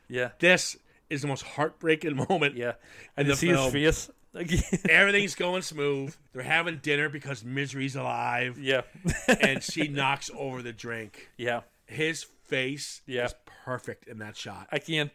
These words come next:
Speaker 1: brilliant acting by Khan. Uh, it's just, I ca-, and all, his acting is basically, as you were saying, facial express-, expressions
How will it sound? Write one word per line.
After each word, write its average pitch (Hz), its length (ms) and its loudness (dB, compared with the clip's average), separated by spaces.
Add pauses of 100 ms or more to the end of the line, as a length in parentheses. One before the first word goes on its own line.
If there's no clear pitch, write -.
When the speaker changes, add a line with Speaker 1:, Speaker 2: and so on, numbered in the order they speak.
(100)
Speaker 1:
brilliant 147 260 0
acting 135 280 0
by 117 160 -2
Khan. 123 380 -6 (1040)
Uh, 135 380 4
it's 151 140 -4
just, - 160 0 (180)
I 147 60 -2
ca-, 165 120 -4
and 160 180 2
all, 170 340 4
his 165 180 6
acting 196 340 2
is 143 120 -4
basically, 135 600 -8
as 151 140 2
you 151 80 -6
were 127 100 -6
saying, 123 220 -4 (200)
facial 170 340 0
express-, - 480 -2 (120)
expressions 151 760 -2